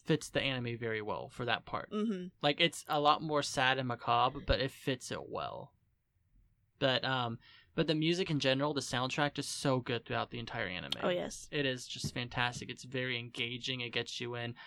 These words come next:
Speaker 1: The themes for each characters are very good.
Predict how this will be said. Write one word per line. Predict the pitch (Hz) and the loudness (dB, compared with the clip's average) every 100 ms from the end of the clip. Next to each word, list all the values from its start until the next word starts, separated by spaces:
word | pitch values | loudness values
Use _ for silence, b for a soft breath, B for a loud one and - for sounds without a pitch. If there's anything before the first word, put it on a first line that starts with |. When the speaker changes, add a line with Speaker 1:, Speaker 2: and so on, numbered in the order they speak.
| B B - | B B 0
Speaker 1:
The | 139 127 | 2 2
themes | - 147 131 139 139 | 0 0 0 -2 -2
for | 135 | -2
each | 139 - | -2 -2
characters | - 123 127 - 147 147 | -2 0 0 -2 -2 -2
are | 131 131 | -2 -2
very | 127 127 123 131 139 | -4 -2 0 0 0
good. | 123 110 110 | 0 0 -2